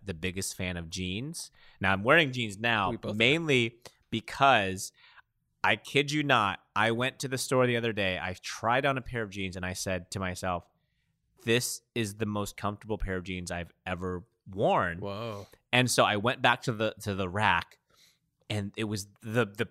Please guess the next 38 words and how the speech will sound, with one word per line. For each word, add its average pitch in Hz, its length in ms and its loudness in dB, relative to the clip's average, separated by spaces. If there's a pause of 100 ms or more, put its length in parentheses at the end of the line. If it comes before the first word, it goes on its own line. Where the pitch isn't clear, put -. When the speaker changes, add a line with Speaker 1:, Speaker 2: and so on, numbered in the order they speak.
(160)
Speaker 1:
the 117 100 -6
size 135 360 6
that 151 200 -2
fit - 180 6
me, 117 160 2
the 98 100 -6
ones 117 220 0
that 147 80 0
I 143 80 4
wanted, 110 280 0 (340)
the 113 100 4
ones 123 240 6
that 131 80 4
I 127 100 8
was 113 240 0
holding 131 360 0
in 131 80 -4
my 127 100 0
hands 104 240 -4 (380)
were 120 160 4
the 107 180 -4
only 117 320 0
ones 104 440 -2
left 104 300 -4
in 95 80 -8
that 92 200 -10
size. 165 540 -8 (500)
So - 140 6
I 120 100 10
went 143 180 2
and 160 80 -16
paid 139 240 -2
for 117 120 4
it, - 60 0
and 107 100 0
I 101 40 2
immediately 120 420 0
went, 117 240 -2